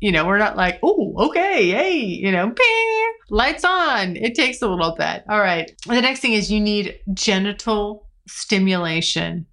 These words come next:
Oh, you may not need genital stimulation to orgasm. That's what this article is talking about. Um, yeah, some people don't need that. I don't know about women.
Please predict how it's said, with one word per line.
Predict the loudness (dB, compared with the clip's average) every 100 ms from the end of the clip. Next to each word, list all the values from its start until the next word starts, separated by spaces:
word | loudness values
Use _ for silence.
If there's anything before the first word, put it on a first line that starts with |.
| _
Oh, | 2
you | 4 4
may | 4
not | 2 0
need | -2 -2
genital | -2 -2 -2 -6
stimulation | -4 -2 0 -2 -2 -2
to |
orgasm. | -2 -2 -2 -6 -2
That's | -2 -4 -10
what | -10 -8
this | -6
article | -4 -4 -6
is | -4
talking | -2 0 0
about. | 0 0 -2 -4 -2
Um, | -2 -2 -2 -2 -2 -2 -2 -4 -4 -6 -6 -10 _ _ -4
yeah, | -2 0 -4 -8 _
some | -10 -2 -2
people | 0 -2 0 0 0 -2 -6 _ _
don't | 0 0 0 -2 -4
need | 0 2 2 0
that. | 0 0 -2 -8 _ -4
I | -2
don't | 0 0
know | 0
about | 2 2 0 -4
women. | -2 0 2 2 0 -2 -4